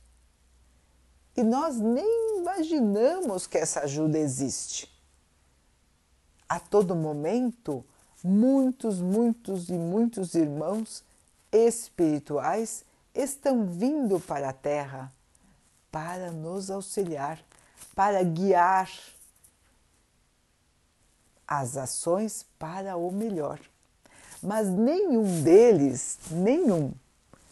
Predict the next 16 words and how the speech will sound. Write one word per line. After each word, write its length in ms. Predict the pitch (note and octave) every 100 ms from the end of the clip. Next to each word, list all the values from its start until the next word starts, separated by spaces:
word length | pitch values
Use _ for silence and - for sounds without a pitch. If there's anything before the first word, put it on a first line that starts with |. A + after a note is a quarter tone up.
| - _ _ _ _
tem 260 | F3+ E3+ D3+ -
permissão 1000 | G#3 A3 F#3 F3 D#3+ - - G#3 A3 A3+
de 160 | D#3 D#3
Deus 800 | D3 F3 A#3 G3 - - - - _ _ _ _ _ - -
para 340 | F3+ F#3 F3+ D3
modificar 1200 | F#3 D#3 F#3 A#3+ D4+ G3 F#3+ - D3 - F#3 A3+ G3+ _ _ _ _
a 140 | - D3+
liberdade 1080 | F3 G#3+ E3 F3+ D3 - - G#3+ C4 B3 C4+
que 180 | C#4 C4+
temos 640 | _ F3 E3 F3 F3+ E3+
de 100 | F3+
escolher, 720 | F#3 - A3+ A3+ D#3 D3+ - _ _ _ _ - - -
ou 160 | E3+ F#3+
seja, 560 | - - D3+ C#3 C#3+ -
o 160 | G3+ G3
nosso 640 | E3+ E3 F#3 - -